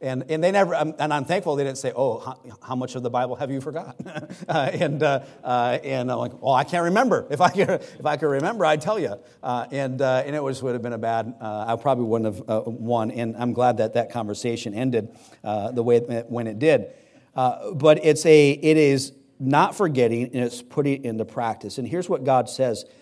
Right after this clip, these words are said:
"This man shall be blessed in his deed." In fact, the Bible says, "If you know these things," John thirteen, verse seventeen, "Happy are ye if you do them." Uh,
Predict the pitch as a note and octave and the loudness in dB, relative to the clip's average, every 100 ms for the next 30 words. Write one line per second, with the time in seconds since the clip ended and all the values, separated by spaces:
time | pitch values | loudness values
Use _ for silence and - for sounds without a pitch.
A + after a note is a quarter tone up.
0 | _ _ A#2+ E3 F3 - D#3+ D3 A#2+ A2 | _ _ 0 0 0 -4 -2 0 -2 -4
1 | B2 D3+ D3 _ _ _ _ - C#3+ A#2 | -6 -8 -14 _ _ _ _ -10 -4 -4
2 | A#2+ A2 A#2 A#2+ - B2 A2+ A2 G#2 A2 | -4 -4 -2 -2 -4 -10 -8 -10 -8 -8
3 | G2 - _ _ _ _ _ _ _ - | -8 -12 _ _ _ _ _ _ _ 0
4 | D#3 D3 C#3 C#3 D#3+ D3 - C3 C3+ C3 | 2 4 6 8 8 4 4 4 4 0
5 | - _ _ _ D3+ D3 C#3+ - _ _ | -10 _ _ _ 4 4 4 -8 _ _
6 | _ D3 D3+ D3 E3 F#3+ D3+ C3 - F#3 | _ -2 2 8 8 8 4 0 0 0
7 | C#3+ C#3 - C3+ C3 C3+ D3 D3 C3+ B2 | 0 -2 -2 0 0 0 -2 -2 -4 -2
8 | B2 C3+ A#2 C3+ E3 C3 - _ _ _ | -2 -2 -2 -4 -4 -4 -10 _ _ _
9 | _ - D3+ D#3+ E3 F3 E3+ C#3 C#3 A#2+ | _ -12 -8 -6 -4 -4 0 0 0 0
10 | C3+ C#3 C3+ B2+ B2+ A#2+ B2 A#2+ C#3 F#3 | -2 -2 -2 -4 -4 -2 -2 -4 -6 -6
11 | F#3+ C3+ G2+ E2+ G2+ _ _ _ _ _ | -4 -4 -6 -12 -20 _ _ _ _ _
12 | _ _ _ _ _ _ _ _ - D#3 | _ _ _ _ _ _ _ _ -8 -8